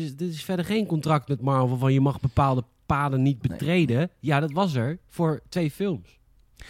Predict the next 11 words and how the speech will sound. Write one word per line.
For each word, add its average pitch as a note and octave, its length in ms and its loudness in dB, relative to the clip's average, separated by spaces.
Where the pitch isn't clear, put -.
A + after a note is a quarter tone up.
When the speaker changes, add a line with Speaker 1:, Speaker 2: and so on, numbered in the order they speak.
Speaker 2:
Nou F3 140 0
ja, E3+ 60 4
het E3 140 0
is E3+ 140 -4
inderdaad, D#3 280 0
eh, - 260 -8
de C#3 180 0
dynamiek D3 420 2
is D#3+ 120 0
echt, - 300 -2
eh, B2+ 300 -2